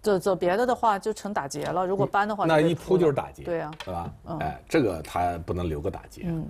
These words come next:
Speaker 2: 那角儿太大了，
Speaker 1: 对。
Speaker 2: 所以这个倒是硬吃了。
Speaker 1: 嗯。
Speaker 2: 但是呢，这个棋被抠得难受了。
Speaker 1: 抠打，他粘上，然后又被一爬。
Speaker 2: 那你不能走这，走这被我抓一个先手，
Speaker 1: <laughs>
Speaker 2: 这，这受不了，是吧？所以只能粘上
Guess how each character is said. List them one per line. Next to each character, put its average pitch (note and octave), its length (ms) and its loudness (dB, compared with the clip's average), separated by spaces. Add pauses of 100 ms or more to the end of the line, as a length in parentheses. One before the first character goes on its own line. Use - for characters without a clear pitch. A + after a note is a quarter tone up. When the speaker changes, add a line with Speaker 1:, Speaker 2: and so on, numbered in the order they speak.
Speaker 2:
那 - 80 2
角 - 160 2
儿 - 60 -6
太 - 140 -6
大 F3+ 240 -2
了， - 120 -16 (220)
Speaker 1:
对。 D#3 100 0
Speaker 2:
所 C3 80 6
以 C#3+ 160 6 (300)
这 - 160 6
个 C#3+ 80 8
倒 G#2+ 160 4
是 G2+ 180 4
硬 C3 240 2
吃 - 220 0
了。 - 100 2 (280)
Speaker 1:
嗯。 E3 180 -8 (220)
Speaker 2:
但 C3+ 180 6
是 - 160 0
呢， A#2 160 2
这 D#3 200 2
个 G#2 100 4
棋 - 240 -4
被 F#2 160 2
抠 - 240 -2
得 G#2+ 120 -2
难 D#2+ 220 -6
受 A2 160 2
了。 - 60 -6 (1800)
Speaker 1:
抠 B3 100 6
打， D3+ 320 2
他 G3+ 140 0
粘 G#3 260 4
上， G#3+ 340 2
然 F3+ 100 -2
后 G#3+ 100 4
又 G#3+ 100 6
被 G#3+ 140 4
一 - 120 6 (100)
爬。 - 360 -10
Speaker 2:
那 B3 140 8
你 G3+ 100 6
不 D#3+ 100 2
能 G3+ 140 4
走 C3+ 160 4
这， D3 140 6
走 D3 160 4
这 F#3+ 100 6
被 G3+ 160 6
我 D#3+ 100 6
抓 G3 300 4
一 F3+ 60 4
个 C3+ 100 2
先 A#2+ 260 -2
手， G2 180 0
Speaker 1:
<laughs> G#2+ 40 -4
Speaker 2:
这， D3+ 120 2
这 F3+ 200 4
受 - 180 -4
不 F2+ 100 -6
了， E2 80 -10 (280)
是 - 60 -8
吧？ C3 200 0 (360)
所 D3 160 4
以 E3 60 4
只 - 140 -6
能 F#2+ 180 -6
粘 A#2+ 200 0
上 G2+ 220 -4